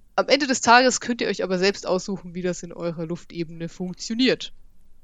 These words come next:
Es gibt aber in der ewigen Weite aus Luft auch Unreinheiten, alles von Nebel, Wolken oder Rauch bis zu Feuer aus der Feuerebene oder schwebenden Wasserkugeln, die auch zu Eiskugeln gefroren sein könnten.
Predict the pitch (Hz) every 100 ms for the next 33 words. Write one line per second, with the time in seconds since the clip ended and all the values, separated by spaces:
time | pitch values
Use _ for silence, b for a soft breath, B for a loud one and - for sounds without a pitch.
0 | - - _ - - - - - - -
1 | - - 202 - - 302 466 - - 202
2 | 254 - 247 254 - 226 262 170 160 170
3 | - - 170 - 185 226 - 180 - 294
4 | 294 175 175 175 180 - 302 339 349 -
5 | 196 202 180 - 180 185 226 208 202 185
6 | 190 196 180 175 165 165 240 - 269 -
7 | - - - 214 254 247 233 160 175 -
8 | 214 226 196 202 190 190 175 175 170 -
9 | 190 185 170 175 196 196 208 - 202 196
10 | 185 185 170 165 - 170 - - 202 240
11 | - 214 190 170 160 175 240 240 220 226
12 | - 185 190 -